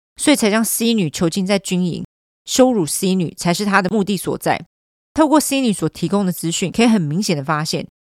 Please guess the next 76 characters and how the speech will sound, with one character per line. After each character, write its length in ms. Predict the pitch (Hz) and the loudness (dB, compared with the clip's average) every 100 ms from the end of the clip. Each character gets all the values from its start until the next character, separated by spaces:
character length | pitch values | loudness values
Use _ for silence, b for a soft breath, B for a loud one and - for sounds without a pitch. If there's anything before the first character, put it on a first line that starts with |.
| _ | _
小 320 | - - 190 160 | -6 0 2 2
尼 180 | 160 | -2
就 140 | 170 240 | -2 -2
是 100 | 226 | -2
如 200 | 175 185 | -2 -2
实 160 | - | -4
最 160 | 151 202 | 2 2
理 120 | 160 | 2
想 180 | 170 151 | -4 -4
的 60 | 143 | -4
目 140 | 156 | -4
标。 280 | 143 139 165 _ _ _ | -4 -6 -8 _ _ _
而 100 | 240 | 0
小 240 | 311 262 190 | 2 2 0
尼 140 | 170 | 0
的 60 | 170 | -2
失 160 | - | -2
踪 180 | 175 196 | -2 0
案 200 | 175 190 | 0 0
再 140 | - 208 | 0 0
也 120 | 156 | 2
不 100 | 160 | -2
是 120 | - | -4
一 40 | |
场 180 | 202 165 | -2 -2
谜 160 | 143 143 | -2 -6
团， 240 | 170 156 - _ _ | -6 -8 -10 _ _
而 100 | 185 | -2
是 140 | 208 254 | 0 0
如 200 | 185 208 | -2 -2
实 160 | - 165 | -2 -2
的 80 | |
模 240 | 151 139 156 | -2 -4 -2
式 300 | - 180 - | 0 0 0
又 100 | 202 | -2
再 180 | 196 208 | 2 2
一 20 | |
次 140 | 175 185 | 2 -4
重 200 | 170 151 | -6 -6
复 120 | 175 | -6
上 220 | 175 143 | -6 -6
演。 180 | - 92 _ _ _ _ _ | -10 -16 _ _ _ _ _
警 180 | - 185 | -4 -2
方 200 | 247 254 | 2 2
于 80 | 208 | 0
是 140 | 240 | -2
开 180 | - 226 | 0 0
始 140 | - 160 | 0 -4
抽 340 | - 214 202 | -4 -2 0
丝 200 | - 214 | -2 -4
剥 260 | - 190 180 | 0 0 0
茧， 180 | 147 - | -2 0
揭 180 | 233 233 | 2 2
开 220 | 233 220 | 2 0
如 180 | 175 185 | 0 -2
实 180 | - | -2
的 80 | 139 | -4
生 240 | 135 165 165 | -2 -2 -2
活。 220 | 139 127 _ _ _ - | -4 -6 _ _ _ -4
他 100 | 320 | -2
们 100 | 262 | 0
渐 160 | 294 | -2
渐 160 | 247 196 | 0 0
的 60 | |
发 220 | 180 175 175 | 0 0 0
现， 240 | 175 - | -4 -4
这 140 | - - | -4 0
个 100 | 262 | 0
并 140 | 262 | 0
不 80 | 208 | -4
是 140 | - | -4
个 180 | - 277 | 2 4
人 160 | 180 143 | 6 2
的 80 | 147 | 0
犯 220 | 160 143 | 0 0
罪， 260 | 160 - | -4 -4